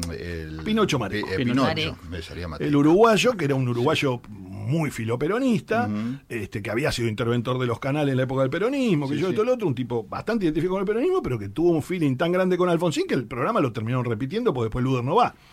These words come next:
Speaker 2: cosa que nos confirmó después, eh, generosamente Carlos Campolongo, que siempre nos dio una mano ahí en un anclaje, un ex docente de esta casa, pero
Speaker 1: Sí.
Speaker 2: digo, más allá de eso, una gran pesadilla de la Facultad de Sociales para muchos,
Speaker 1: <laughs>
Speaker 2: este,
Speaker 1: Para
Speaker 2: alumnos.
Speaker 1: los de tesis.
Speaker 2: <laughs> Claro.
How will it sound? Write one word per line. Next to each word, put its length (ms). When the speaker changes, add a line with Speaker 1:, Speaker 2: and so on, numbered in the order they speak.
Speaker 2:
cosa 240
que 80
nos 140
confirmó 460
después, 380
eh, 100
generosamente 760
Carlos 200
Campolongo, 500
que 200
siempre 260
nos 280
dio 120
una 160
mano 240
ahí 140
en 100
un 100
anclaje, 680
un 100
ex 140
docente 340
de 40
esta 180
casa, 280
pero 140
Speaker 1:
Sí. 80
Speaker 2:
digo, 180
más 180
allá 200
de 100
eso, 120
una 180
gran 200
pesadilla 400
de 60
la 100
Facultad 300
de 80
Sociales 420
para 240
muchos, 340
Speaker 1:
<laughs> 80
Speaker 2:
este, 360
Speaker 1:
Para 160
Speaker 2:
alumnos. 380
Speaker 1:
los 100
de 80
tesis. 400
Speaker 2:
<laughs> 160
Claro. 400